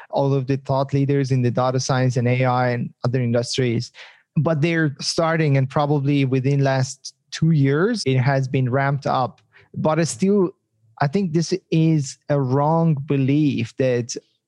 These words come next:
if you are an expert, your work should speak by itself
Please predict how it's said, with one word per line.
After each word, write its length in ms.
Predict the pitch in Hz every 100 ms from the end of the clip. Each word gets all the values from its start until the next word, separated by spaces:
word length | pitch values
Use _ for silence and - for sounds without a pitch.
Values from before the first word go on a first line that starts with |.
| _ _ _ _ _ _
if 340 | 143 139 -
you 380 | 135 147 160 160
are 480 | 147 147 143 139 139
an 180 | 135 135
expert, 720 | 180 - - 139 123 120 - _
your 240 | 143 156 160
work 420 | 135 147 147 131 -
should 400 | - 139 131 110 -
speak 320 | - 151 135
by 140 | 139
itself 720 | 123 120 - 160 147 123 -